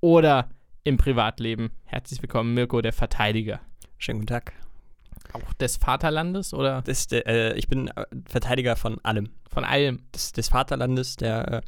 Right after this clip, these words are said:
Speaker 2: konservativen Werte, der liberalen Werte, der, ähm, linken Werte.
Speaker 1: Hm.
Speaker 2: Ich bin einfach der Overall-Verteidiger. Spiele auch in der Nationalmannschaft auf dieser Position.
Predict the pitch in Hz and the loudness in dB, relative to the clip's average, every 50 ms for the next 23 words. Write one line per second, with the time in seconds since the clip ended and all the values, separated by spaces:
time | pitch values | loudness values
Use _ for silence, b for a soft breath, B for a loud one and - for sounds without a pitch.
0 | b b b - - 139 156 160 151 143 143 135 - - 139 135 135 127 131 127 | b b b 0 2 4 4 4 2 2 0 -2 -2 -2 -2 -2 -2 -2 -2 -4
1 | 127 123 - 135 117 113 110 110 110 120 143 147 143 131 135 135 139 131 127 131 | -4 -4 -4 -4 -2 0 0 0 0 2 2 2 2 2 0 -2 0 0 0 0
2 | 131 127 127 127 - 131 123 117 107 110 117 110 110 110 110 110 - - - 110 | 2 0 0 0 -2 -2 -2 -2 0 0 2 2 4 2 2 0 0 -2 -2 -2
3 | 107 107 107 110 110 - - - - 127 127 135 156 175 - - 160 156 160 151 | -2 0 0 -2 -2 -4 -8 -8 0 4 6 6 6 4 2 -2 -2 0 0 -2
4 | 151 - - 165 165 - - - 139 135 131 131 - - - 147 - - 131 127 | -2 -2 -4 -6 -6 -6 -4 -2 -2 -2 -2 -2 -2 2 4 4 4 4 0 -2
5 | 123 131 117 - 123 120 120 - - 127 131 127 123 117 113 113 - - 113 - | -2 -2 0 2 2 2 2 2 2 2 4 4 4 4 4 2 2 2 0 2
6 | - 117 110 110 - - - - - - - - - - 123 123 123 123 - 123 | 0 0 -2 -2 -4 -6 -10 -12 -16 -20 -14 -6 -2 0 0 2 0 0 -2 -2
7 | 120 113 113 110 - - 113 110 110 104 - - - - - 113 123 123 - - | -2 0 0 -2 -4 -4 -4 -2 -2 -4 -4 -6 -6 -6 -6 -2 -2 -2 0 0
8 | 123 117 117 110 - - 123 127 123 - 131 127 | 0 0 2 4 4 4 4 2 -2 -4 -6 -8